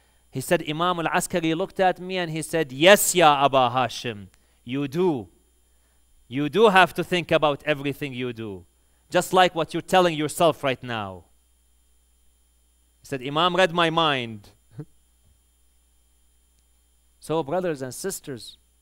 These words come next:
this is very important. These things where we remember Allah subhanahu wa ta'ala,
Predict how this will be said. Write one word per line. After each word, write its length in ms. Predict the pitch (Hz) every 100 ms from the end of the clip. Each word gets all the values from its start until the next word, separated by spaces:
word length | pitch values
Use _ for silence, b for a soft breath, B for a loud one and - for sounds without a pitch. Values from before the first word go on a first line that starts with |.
| _
this 120 | - 185
is 120 | 160
very 280 | 180 196 175
important. 760 | 151 _ 165 156 135 123 _ _ _ _ _ _ _ _ _ _ _
These 360 | 127 175 170 -
things 560 | 175 170 127 - - - _ _ _ _ _
where 380 | 127 147 160 156
we 680 | 139 160 170 170 170 170 -
remember 500 | 143 147 185 160 147
Allah 300 | 139 135 151
subhanahu 520 | 131 - - 139 135
wa 200 | 120 123
ta'ala, 680 | 117 113 107 127 120 107 104